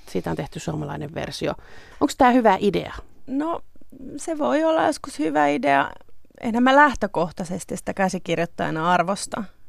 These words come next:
Speaker 2: Et se on, se on niinku varmaan semmoista ketjuttamista, että, että ne ei välttämättä edes kuitenkaan aina siirrettynä sitten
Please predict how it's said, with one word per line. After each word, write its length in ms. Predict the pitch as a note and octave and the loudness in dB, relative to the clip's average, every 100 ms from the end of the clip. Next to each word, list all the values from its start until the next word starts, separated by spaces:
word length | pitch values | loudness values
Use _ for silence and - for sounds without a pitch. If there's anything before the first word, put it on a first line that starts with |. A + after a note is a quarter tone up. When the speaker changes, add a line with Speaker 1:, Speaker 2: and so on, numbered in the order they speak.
| - | -16
Speaker 2:
Et 140 | G#3 - | -14 -4
se 100 | G#3+ | -4
on, 140 | G3+ - | -4 -6
se 160 | - A3 | -2 0
on 100 | G#3 | 0
niinku 240 | G#3+ G#3+ | -2 2
varmaan 400 | A3+ A3 G3+ F#3 | 4 4 2 0
semmoista 400 | G3 F#3+ F#3 G3 | -2 -2 -4 -4
ketjuttamista, 920 | - F#3+ - E3 - C3+ G#3 - - - | 0 0 0 -6 -6 -6 -6 -8 -8 -10
että, 280 | - - - - - - - - - - - _ _ - - | -6 -4 -4 -6 -16 -18 -20 -20 -20 -20 -20 _ _ -14 -12
että 400 | - - G3 - - - - - _ _ _ _ - A#3 - - | -8 -2 0 0 -6 -12 -14 -16 _ _ _ _ -12 -12 -10 -6
ne 160 | B3 | 0
ei 100 | A#3+ | 2
välttämättä 480 | B3 C4+ C4 A#3 A3 | 4 4 2 0 2
edes 180 | A3+ G#3+ | 0 0
kuitenkaan 520 | - A#3 G#3+ G3+ G3+ | 0 0 0 0 4
aina 260 | G#3+ G3 F3 | 6 4 0
siirrettynä 680 | F#3 F3+ F3 E3+ - - F#3 | 0 0 0 -4 -6 -6 -6
sitten 300 | - - | -8 -8